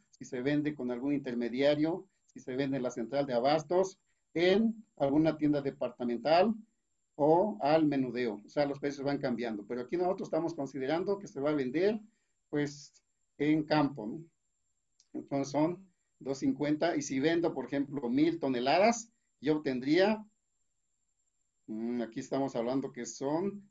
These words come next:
dos millones quinientos mil pesos. Y así, ¿no? ¿Esto por qué, verdad? Porque con esta, con esta tabla nosotros construimos la ecuación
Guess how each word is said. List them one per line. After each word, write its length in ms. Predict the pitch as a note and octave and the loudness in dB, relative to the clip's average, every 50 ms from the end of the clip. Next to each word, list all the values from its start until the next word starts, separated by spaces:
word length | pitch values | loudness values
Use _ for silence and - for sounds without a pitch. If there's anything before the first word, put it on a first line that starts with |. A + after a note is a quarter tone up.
| _ _ | _ _
dos 120 | C#3 D#3 | 0 0
millones 440 | D3+ C#3+ C3 B2+ C#3+ D3 D3+ D3 D3 | 2 2 2 2 2 4 4 2 2
quinientos 360 | - C3+ A#2+ A#2 A2+ A#2+ A#2 | -2 -4 -4 -4 -4 -4 -4
mil 160 | B2 B2+ A#2+ A2+ | -4 -4 -6 -6
pesos. 360 | - A#2+ A#2 A#2+ - A2 B2 | -4 -4 -4 -4 -6 -8 -2
Y 80 | C3+ D3+ | 0 0
así, 240 | D3 C#3+ A3+ G3+ F3+ | 0 2 2 0 0
¿no? 180 | G3 G#2+ G#3 - - _ _ _ _ _ _ _ _ _ _ _ _ _ | 0 -2 -4 -8 -14 _ _ _ _ _ _ _ _ _ _ _ _ _
¿Esto 360 | - E3+ F#3 G3+ G3+ G#3+ F#3 D3 | 0 2 4 4 4 2 0 0
por 140 | D#3 D3 | 0 -2
qué, 160 | - - F#3 F#3+ | 0 2 4 4
verdad? 220 | F#3+ F3 F3+ F3+ | 6 4 4 2
Porque 320 | - D#3 C#3 - - B2+ - | 0 -4 -8 -8 -12 -16 -6
con 240 | - C#3+ C#3 D3 E3 | -4 0 2 2 2
esta, 580 | F3+ G#3 - - - D#3+ D#3+ D#3 D3+ - - - - - _ _ _ | 2 0 -2 0 4 4 6 6 4 2 -2 -6 -14 -20 _ _ _
con 100 | - C#3+ | -2 -2
esta 260 | E3 D#3+ - D3+ C#3 | -2 -2 -2 -4 -4
tabla 280 | - D3+ D#3+ E3+ E3+ D#3 | 0 0 0 2 2 2
nosotros 280 | D3 C3 C#3 C#3 - - | 0 0 -4 -8 -10 -10
construimos 440 | C#3 C3 - - C3+ C#3 D3+ C#3+ | -10 -8 -4 -2 0 0 0 0
la 80 | C#3 C3+ | 0 -4
ecuación 720 | - - A#2+ A#2+ A#2+ - C#3 D3+ E3+ F#3+ G#3+ G#3+ - | -4 -4 -6 -6 -6 -4 -2 0 0 2 0 -2 -4